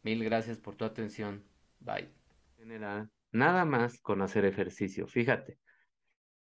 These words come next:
Este es el ejercicio, tus músculos, tu tejido muscular va a aumentar, las fibras, lo que van a hacer es que van a empezar a aumentar este factor proliferador que se libera de esos peroxisomas y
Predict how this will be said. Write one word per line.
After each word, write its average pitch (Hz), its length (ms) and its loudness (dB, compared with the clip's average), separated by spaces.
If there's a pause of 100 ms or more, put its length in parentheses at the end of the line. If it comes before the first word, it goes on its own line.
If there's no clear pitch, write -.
(800)
Este 135 240 4
es - 120 0
el 147 140 10
ejercicio, 107 920 6 (540)
tus 107 240 2
músculos, 120 720 6
tu 107 260 -4
tejido 120 400 6
muscular 104 560 4
va 107 60 8
a - 20 8
aumentar, 104 680 2 (140)
las 107 280 0
fibras, 117 880 4 (540)
lo 110 140 0
que 113 100 6
van 135 220 6
a 135 60 8
hacer 131 240 4
es 131 80 2
que 127 140 2
van 117 160 4
a 131 40 4
empezar 120 400 0
a - 20 6
aumentar 107 480 4
este 110 260 0
factor 104 680 4
proliferador 107 840 4
que 104 120 2
se 104 140 0
libera 123 540 6
de 117 80 4
esos 117 200 -6
peroxisomas 101 1000 0 (500)
y 147 520 8